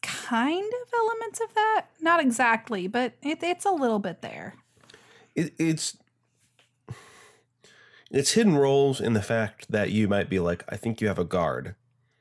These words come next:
Speaker 1: Yeah.
Speaker 2: But then, but you, you play the cards that you have. It's not like, all right, so you have two cards in front of you. You play one, you replace it. But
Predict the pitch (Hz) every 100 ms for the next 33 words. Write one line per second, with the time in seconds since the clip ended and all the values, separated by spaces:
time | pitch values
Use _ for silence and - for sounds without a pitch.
0 | _ _ _ - - - 277 294 220 202
1 | - 117 107 101 - _ _ _ _ _
2 | - 127 123 110 - 127 - 160 147 110
3 | - 98 76 60 - - 76 90 92 85
4 | 85 113 82 98 95 - _ _ _ _
5 | _ _ _ _ _ _ _ _ - 127
6 | 113 - 131 151 - 180 110 90 87 85
7 | - - - 101 - _ _ _ _ _
8 | _ _ _ _ _ _ 104 101 151 135
9 | 120 110 113 - 107 101 - 90 - -
10 | _ _ _ _ _ _ _ _ _ _
11 | _ _ _ _ _ _ _ _ _ _
12 | _ _ _ _ _ - - 110 107 104
13 | -